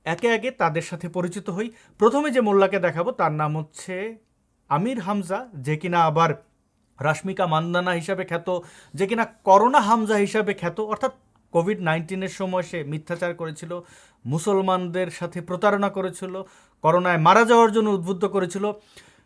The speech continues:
যে কিনা একটা সময় নিজেকে আওয়ামী লীগের নেতা, তার চোদ্দ গোষ্ঠী আওয়ামী লীগ দাবি করেছিল। এখন সে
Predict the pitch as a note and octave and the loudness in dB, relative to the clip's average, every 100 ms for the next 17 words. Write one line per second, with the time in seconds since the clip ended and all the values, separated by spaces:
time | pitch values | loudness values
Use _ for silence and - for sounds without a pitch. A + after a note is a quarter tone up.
0 | _ C#3 A#3+ C#4 C#4+ A#3+ B3+ - A#3+ B3 | _ 2 2 4 2 2 0 0 0 2
1 | G#3+ F#3+ G#3+ A3 G#3 F#3 G#3+ A#3+ A#3 A#3 | 2 2 0 0 2 8 10 8 6 2
2 | A3 A3+ G#3 F#3+ F#3+ G3+ G3+ F#3 A#3 A3 | 4 2 2 0 2 2 4 2 4 2
3 | G3+ A3 A3 A3+ E3+ F3 G3+ G#3+ A3 F#3 | 0 -4 -4 -4 4 6 6 4 -2 0
4 | G3+ G3+ G3+ G3 G3 G#3 A3 _ _ _ | 0 2 0 0 0 -4 -4 _ _ _
5 | D#3 D3+ G#3 G#3 G3 F#3+ B3 | -4 -2 -4 -4 -4 -4 -4